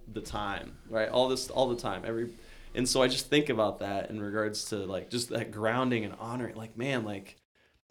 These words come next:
thinking about the hope of this Jesus that is being born and what, what the future entails because of that,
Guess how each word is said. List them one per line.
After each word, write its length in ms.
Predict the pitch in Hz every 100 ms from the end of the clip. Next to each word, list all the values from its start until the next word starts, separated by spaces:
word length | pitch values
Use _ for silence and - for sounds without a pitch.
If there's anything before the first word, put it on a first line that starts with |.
| -
thinking 340 | 156 208 180
about 340 | 127 117 113
the 120 | 113 107
hope 340 | 135 135 131
of 220 | 110 110
this 380 | 117 123 - - - _ _ _ _ _ _ -
Jesus 460 | 123 127 113 101
that 120 | 117
is 140 | 104 104
being 280 | 110 101 95
born 560 | 92 101 98 90 92 - - _ _ -
and 240 | 107 95 98
what, 260 | 117 113
what 480 | 101 113 135 - -
the 80 | 104
future 420 | - 127 120 117
entails 440 | 98 98 104 101 98
because 360 | 95 98 98
of 120 | 92
that, 380 | 92 85 82 -